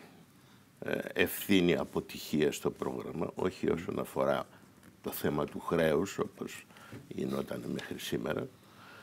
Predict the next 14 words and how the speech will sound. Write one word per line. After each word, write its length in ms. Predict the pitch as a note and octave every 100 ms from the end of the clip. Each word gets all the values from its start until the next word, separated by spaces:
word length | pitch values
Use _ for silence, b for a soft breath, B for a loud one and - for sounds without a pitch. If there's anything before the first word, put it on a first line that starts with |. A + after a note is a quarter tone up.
| B B B B
σε 160 | - C#3
συνδυασμό 640 | - C#3 C#3+ C3+ C#3+ G3
επίσης 640 | E3+ C#3+ D#3 - A2 G2 -
με 180 | G#2+
δηλώσεις 840 | G2+ A2 B2 D3 C#3 - D#2 - - -
άλλων 480 | A#2+ D#3+ F3 D#3 B2
παραγόντων 680 | G2 F2 D#2 E2 D2+ C2 C2+ C#2 - F2 - - -
που 100 | A2+
είτε 320 | A#2+ B2+ B2
διήλθαν 640 | G2+ A2+ B2+ B2 - F#2+
από 200 | F#2 E2+
το 140 | E2 E2
Νομισματικό 840 | F2 E2+ - - D#2+ - - F#2
Ταμείο 540 | - D#2 F2 F2+ D2